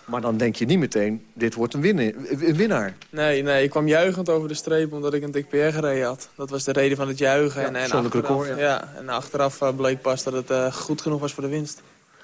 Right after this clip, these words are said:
Speaker 1: Ja.
Speaker 2: Ja.
Speaker 1: Wie had dat kunnen denken?
Speaker 2: Ja, wie niet? <laughs> Nee, ik, eh,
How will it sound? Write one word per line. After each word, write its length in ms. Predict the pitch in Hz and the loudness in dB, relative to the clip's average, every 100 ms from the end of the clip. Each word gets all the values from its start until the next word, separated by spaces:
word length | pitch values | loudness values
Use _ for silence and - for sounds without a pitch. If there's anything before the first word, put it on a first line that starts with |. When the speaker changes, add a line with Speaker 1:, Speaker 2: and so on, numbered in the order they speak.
| - - _ _ 110 | -20 -20 _ _ -20
Speaker 1:
Ja. 180 | 123 - _ _ - | -20 -20 _ _ -6
Speaker 2:
Ja. 320 | 165 175 139 - - - - - - - - | -4 -4 -6 -20 -20 -20 -20 -20 -20 -20 -8
Speaker 1:
Wie 160 | - 185 | 0 4
had 160 | 185 185 | 4 2
dat 160 | 160 | 0
kunnen 240 | - 135 113 | 0 -2 2
denken? 340 | 220 226 196 - _ - - | 0 0 -6 -14 _ -20 -20
Speaker 2:
Ja, 280 | 139 135 135 | -8 -4 -4
wie 140 | 131 | -4
niet? 280 | 143 156 - 160 | -4 -4 -6 -6
<laughs> 60 | 165 | -2
Nee, 340 | 151 143 123 | 2 4 4
ik, 140 | 135 147 | 2 2
eh, 280 | 135 127 | 4 2